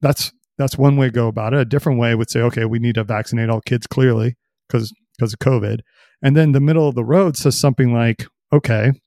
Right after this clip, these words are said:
let's ask the question, what kind of harm exists to children from, from getting covid? Uh, what, and then, you know, what kind of data do we have about how they spread it?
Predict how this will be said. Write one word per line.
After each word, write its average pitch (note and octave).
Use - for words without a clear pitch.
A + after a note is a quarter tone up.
let's C#3+
ask A#2+
the D3+
question, E3
what C3+
kind D#3+
of C#3+
harm B2+
exists C3
to B2
children A#2+
from, B2
from B2
getting A2+
covid? C3
Uh, C3
what, B2
and A#2+
then, A#2+
you B2
know, A#2
what C3+
kind C3+
of B2
data B2
do B2+
we B2
have B2+
about C3
how C3
they C#3
spread D3+
it? -